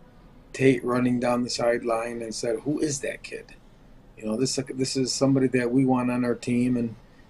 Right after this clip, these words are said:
he was thinking about offering him a preferred walk-on opportunity.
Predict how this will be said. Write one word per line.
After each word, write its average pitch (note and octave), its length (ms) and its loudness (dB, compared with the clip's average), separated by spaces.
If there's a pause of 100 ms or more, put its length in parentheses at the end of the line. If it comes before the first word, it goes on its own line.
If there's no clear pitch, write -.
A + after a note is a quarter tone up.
(120)
he B2+ 120 -4
was C3 200 2
thinking C3+ 320 4
about B2+ 260 2
offering B2+ 520 0
him B2 180 2
a A#2 80 2
preferred B2 480 -2
walk-on A#2+ 760 0
opportunity. A2+ 800 -8